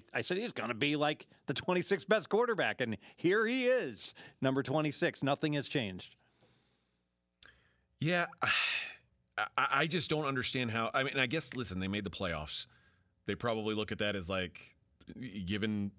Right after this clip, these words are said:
Speaker 2: the circumstance, they probably felt pretty good about that. We've talked about this before. You either got a quarterback who can win the Super Bowl or you don't. I don't think anyone believes Kenny Pickett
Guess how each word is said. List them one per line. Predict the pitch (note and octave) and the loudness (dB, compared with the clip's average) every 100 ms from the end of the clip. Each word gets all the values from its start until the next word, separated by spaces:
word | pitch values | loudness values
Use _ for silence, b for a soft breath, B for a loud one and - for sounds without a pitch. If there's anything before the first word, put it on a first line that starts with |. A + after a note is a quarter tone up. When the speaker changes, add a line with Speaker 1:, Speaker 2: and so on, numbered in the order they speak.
| - - | -16 -8
Speaker 2:
the | F#2+ | -4
circumstance, | - A#2 A2+ G2+ G#2+ A2 | -2 -2 -2 -4 -4 -4
they | G#2+ | -4
probably | A2 G#2+ | -2 -4
felt | G#2+ A2 | 0 -2
pretty | A2+ G#2+ | -2 -6
good | F#2+ F2 | -4 -4
about | E2 D#2+ | -4 -4
that. | D#2 D2+ - b b b b b b _ _ _ _ _ _ - | -4 -6 -8 b b b b b b _ _ _ _ _ _ -6
We've | B2+ D3 | -4 0
talked | E3+ D#3 | 0 0
about | A#2+ B2 | 0 -2
this | A#2 | -2
before. | - G2+ A#2 | -4 -4 -2
You | G#2 A2+ | 0 0
either | A#2 | 0
got | A2 G#2+ | 0 0
a | A2 | 0
quarterback | - A2 G#2+ G#2+ | -2 -2 0 0
who | G#2+ | 0
can | F#2+ G2+ | -4 -2
win | G2 | -2
the | |
Super | F2+ G2+ F#2 | -2 -4 -4
Bowl | F#2 F2+ | -2 -2
or | E2+ | -2
you | D#2+ | -6
don't. | D2+ C#2 C#2+ - _ _ _ _ _ _ _ _ _ _ - | -6 -10 -12 -18 _ _ _ _ _ _ _ _ _ _ -2
I | G#2 | 2
don't | C#3 G#2+ | 2 0
think | F#2+ - | -6 -6
anyone | B2+ A#2+ G2 F#2 | -4 -2 -2 -2
believes | E2+ F2+ F2 | -4 -4 -4
Kenny | - G#2 F2 | -4 -4 -4
Pickett | F#2+ F2 D#2+ | -6 -6 -8